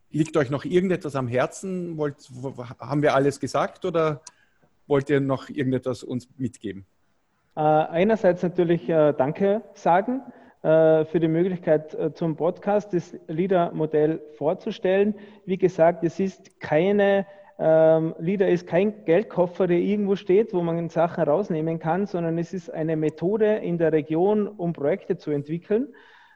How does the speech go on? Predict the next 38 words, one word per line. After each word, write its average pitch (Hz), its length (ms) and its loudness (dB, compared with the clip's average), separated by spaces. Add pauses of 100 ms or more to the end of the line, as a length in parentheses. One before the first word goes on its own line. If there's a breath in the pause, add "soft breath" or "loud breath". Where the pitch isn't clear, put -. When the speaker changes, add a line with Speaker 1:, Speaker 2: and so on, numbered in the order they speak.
(120 loud breath)
Speaker 2:
Äh, 160 60 -4 (520)
das 160 160 -6
ist 196 140 -4
ja 170 80 2
eben 160 300 -2
das 143 160 -2
Schöne 208 260 -2
daran, 143 300 0
dass 160 160 -4
man 151 80 -4
das 147 120 -6
selber, 156 760 -2
äh, - 40 -12
entscheiden 147 460 -6
kann. 185 280 -2 (360 loud breath)
Danke 165 320 0
aber, 151 280 2
wie 156 80 -4
gesagt, 151 580 -6
vor 147 160 -4
allem 151 220 -2
dem 143 160 -2
Senat 143 400 -6
der 143 100 -4
Wirtschaft 185 480 -6
für 156 180 -4
die, 147 240 -4
äh, 151 140 -2
großartige 160 600 -4
Unterstützung 185 640 -8 (340 soft breath)
der 151 100 0
letzten 151 360 -2
Monate 220 560 -2
und 175 160 -4
für - 80 -4
die 156 120 -4
gute 156 300 -8
Zusammenarbeit. 196 880 -4